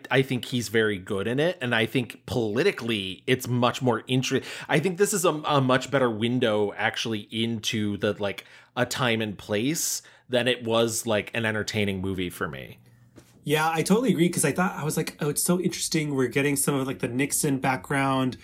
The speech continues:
Speaker 1: Yeah.
Speaker 2: uh, L B J stuff going on." And there's that moment where Jack Warden, he's like, "They're all jerks.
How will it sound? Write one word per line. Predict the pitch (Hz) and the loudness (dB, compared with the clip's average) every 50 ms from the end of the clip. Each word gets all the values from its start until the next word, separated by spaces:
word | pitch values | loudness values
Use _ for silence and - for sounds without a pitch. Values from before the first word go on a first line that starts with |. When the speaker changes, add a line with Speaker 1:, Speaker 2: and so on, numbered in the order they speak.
| - - - - - 135 | -18 -20 -20 -14 -6 0
Speaker 1:
Yeah. | 123 135 127 110 95 | 2 4 4 4 4
Speaker 2:
uh, | - - - - | 0 -2 -2 0
L | 139 131 | 0 2
B | - 135 127 | 2 2 0
J | 127 - 180 165 156 151 | 2 2 2 2 2 2
stuff | - - 170 151 - - | 2 0 0 0 0 0
going | - 156 143 139 139 | 0 2 2 2 2
on." | 139 135 135 131 131 - - - - - - | 2 2 2 0 -2 -6 -14 -20 -18 -8 -4
And | 139 139 135 131 123 123 120 | 0 2 2 2 2 0 0
there's | 139 135 127 120 | 0 0 0 0
that | 139 135 | 0 0
moment | 139 143 - 143 135 123 | 2 2 2 2 0 0
where | 127 123 117 92 90 - - _ - | 0 0 -2 -4 -6 -12 -14 _ -2
Jack | - 170 - - | 0 0 0 0
Warden, | 147 165 170 170 151 135 | 0 2 2 2 2 0
he's | 127 120 135 131 127 - | 0 0 0 0 0 0
like, | 147 143 139 139 139 139 135 - - - _ _ _ _ _ _ _ _ _ _ _ - | 0 0 2 2 2 0 -2 -4 -8 -16 _ _ _ _ _ _ _ _ _ _ _ -2
"They're | - 156 175 | 0 0 2
all | 170 160 170 170 156 | 2 2 2 2 0
jerks. | 117 131 135 151 143 - - - - - - - | 2 2 2 2 0 -2 -4 -4 -2 -2 -2 -4